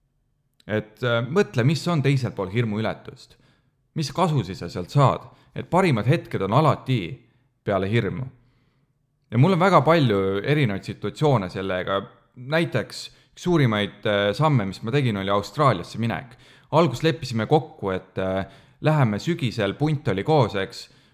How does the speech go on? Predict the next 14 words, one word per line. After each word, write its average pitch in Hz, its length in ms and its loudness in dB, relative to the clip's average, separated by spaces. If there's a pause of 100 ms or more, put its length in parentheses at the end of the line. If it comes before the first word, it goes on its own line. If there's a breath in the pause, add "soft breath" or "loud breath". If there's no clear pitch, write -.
(140 soft breath)
Ootamatult, 113 920 0
äh, 101 400 2
mõtlesin, 131 320 -2
okei, 143 240 0
ma 107 100 -2
tahan 131 220 2
kevadel 135 420 2
minna, 113 440 0
keegi 139 260 0
teine 135 320 0
kaasa 120 340 0
ei 87 60 -8
tahtnud 92 340 -10
tulla. 90 380 -2